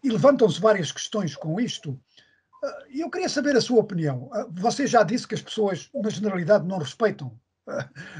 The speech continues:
as regras do estado de emergência. Você acha, o, a que é que você atribui? Eu sei que você não é cientista, não é médico, não é, não é epidemiologista, mas, ah, você acha que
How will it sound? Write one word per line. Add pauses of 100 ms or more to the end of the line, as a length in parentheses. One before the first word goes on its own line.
as
regras
do
estado
de
emergência. (1000)
Você
acha,
o, (300)
a
que
é
que
você
atribui?
Eu
sei
que
você
não
é
cientista,
não
é
médico,
não
é, (260)
não
é
epidemiologista, (540)
mas,
ah,
você
acha
que